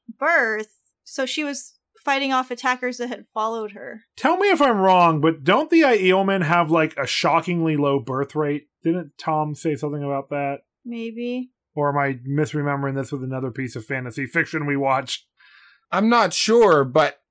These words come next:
Speaker 3: given she's in the middle of combat while, like, nine months pregnant, I'd say their birth rate is pretty small. <laughs>
Speaker 2: Fair.
Speaker 3: Yeah.
Speaker 1: Yeah, they're all warriors, so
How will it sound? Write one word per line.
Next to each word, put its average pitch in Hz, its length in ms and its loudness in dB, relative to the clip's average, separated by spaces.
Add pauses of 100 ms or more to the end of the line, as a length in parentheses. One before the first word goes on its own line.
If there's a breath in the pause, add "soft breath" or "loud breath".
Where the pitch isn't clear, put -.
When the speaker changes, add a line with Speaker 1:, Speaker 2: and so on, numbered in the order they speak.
(160)
Speaker 3:
given 214 460 6
she's 185 300 2
in 214 160 4
the 185 80 4
middle 190 300 6
of 131 180 2
combat 180 680 2
while, 151 680 4
like, 135 400 2
nine 151 340 6
months 156 260 2
pregnant, 156 500 2
I'd 147 240 4
say 151 220 4
their 139 240 4
birth 135 320 2
rate 127 280 4
is 139 260 2
pretty 135 340 2
small. 104 520 2 (400 loud breath)
<laughs> - 200 -20
Speaker 2:
Fair. 180 760 2
Speaker 3:
Yeah. 151 260 -2 (120)
Speaker 1:
Yeah, 247 500 -2
they're 262 180 -2
all 294 460 0
warriors, 240 1120 -6 (100)
so 233 800 -8